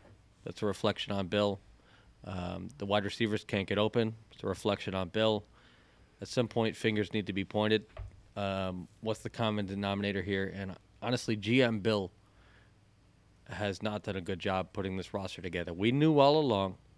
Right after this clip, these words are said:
that these tackles sucked. Um, at least one spot was, was sucked. You know, we drafted a guard in the first round. He hasn't been playing. His knee injury.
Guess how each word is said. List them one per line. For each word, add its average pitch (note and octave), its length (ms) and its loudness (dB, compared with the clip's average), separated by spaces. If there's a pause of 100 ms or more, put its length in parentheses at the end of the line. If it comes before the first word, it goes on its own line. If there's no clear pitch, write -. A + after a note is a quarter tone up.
(180)
that - 140 -10
these G#2 180 0
tackles A2 460 2
sucked. - 420 -4 (880)
Um, F#2 420 -2
at G2+ 120 -2
least A#2 240 -2
one B2+ 300 4
spot A2 500 0
was, G2+ 180 -8 (100)
was G#2 320 -4 (180)
sucked. - 480 -2 (480)
You G2+ 120 -2
know, G2+ 240 0 (120)
we G2+ 100 -4
drafted G#2+ 340 2
a - 20 -6
guard A2 400 4
in C#3 60 0
the C3 80 0
first - 300 0
round. G#2 280 2
He F#2+ 60 0
hasn't F#2+ 200 0
been G#2+ 140 2
playing. G2 380 0 (220)
His - 140 -20
knee G#2+ 280 4
injury. F#2+ 440 2